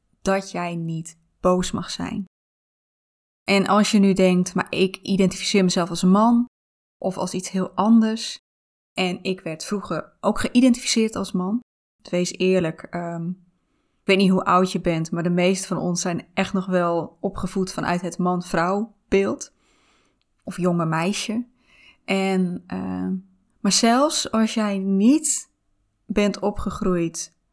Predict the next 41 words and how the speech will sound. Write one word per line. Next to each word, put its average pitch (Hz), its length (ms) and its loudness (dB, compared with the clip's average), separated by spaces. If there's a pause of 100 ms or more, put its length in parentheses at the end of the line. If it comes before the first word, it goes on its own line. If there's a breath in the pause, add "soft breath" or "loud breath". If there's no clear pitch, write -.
(260)
vanuit - 280 -6
het - 120 -12
oogpunt 180 680 -4
van, 175 320 -10
"Hé, 208 80 -6
je 208 160 -4
bent 175 220 -6
een 208 80 -10
vrouw, 196 380 -4
je 185 80 -4
bent 180 220 -8
een 175 100 -6
meisje", 180 600 -6 (1120)
dan 208 300 6
nog 202 540 0 (260)
kan 202 280 2
dit 180 240 -2
voor - 180 -6
jou 170 260 -2
net 185 200 0
zo 175 140 -6
goed - 260 -10
zijn. 185 460 -4
Dat 185 160 -4
jij 185 160 0
nog 185 160 -2
steeds 208 300 0
het - 140 -8
gevoel 196 340 -2
hebt 185 300 -6 (140)
dat 185 200 0
je 196 60 -4
hebt 190 120 -10
geleerd 185 440 0
dat 185 200 -2
je 185 80 -4
niet 175 280 -6
boos 175 340 -2
mocht - 220 -8
zijn. - 440 -6 (920)
En 214 500 4